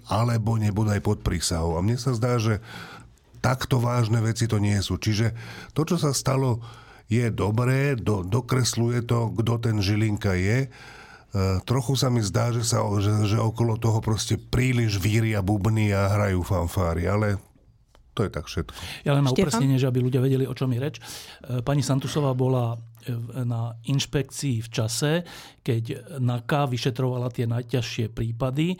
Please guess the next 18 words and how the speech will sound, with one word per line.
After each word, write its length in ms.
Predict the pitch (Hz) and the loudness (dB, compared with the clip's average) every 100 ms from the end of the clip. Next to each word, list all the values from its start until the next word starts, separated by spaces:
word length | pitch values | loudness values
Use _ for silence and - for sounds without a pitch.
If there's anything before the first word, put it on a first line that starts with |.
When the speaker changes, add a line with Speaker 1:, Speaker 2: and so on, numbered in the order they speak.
| - - - | -10 -18 -8
Speaker 2:
a 80 | 104 | -6
vtedy 480 | - 143 127 120 | -2 -2 -2 -4
inšpekcia, 880 | 117 117 - 123 - - 139 151 165 - _ | -4 -4 -4 -6 -4 -2 0 0 -2 -6 _
teda 280 | - 123 127 | -4 -4 -2
ešte 260 | 117 - | -4 -4
inšpekcia 560 | 120 131 - 123 139 120 | -4 -6 -4 -4 -2 -4
predtým, 640 | 113 127 120 - 127 123 | 0 -2 -2 -4 0 0
než 140 | 123 113 | -2 -4
prišiel, 560 | 123 120 - 123 117 | -4 -2 -2 0 0
a-, 720 | 113 117 - - - 117 120 113 | -4 -10 -20 -20 -16 -12 -8 -4
šéf 240 | 127 117 | -4 -2
polície 320 | 127 123 127 | -2 -2 -2
Harman, 480 | 107 110 123 156 175 - - - | -2 -2 -2 -2 -2 -8 -20 -6
tak 240 | 127 117 117 | -4 -4 -4
inšpekcia 720 | 131 123 151 135 - 139 131 | -4 -2 -4 -4 -2 -2 -2
pôsobila 640 | 120 131 131 143 135 131 | 0 0 0 0 0 -2
proti 320 | 117 139 135 | 0 -2 0
vlastným 500 | 131 135 151 - 135 | -2 0 -2 0 0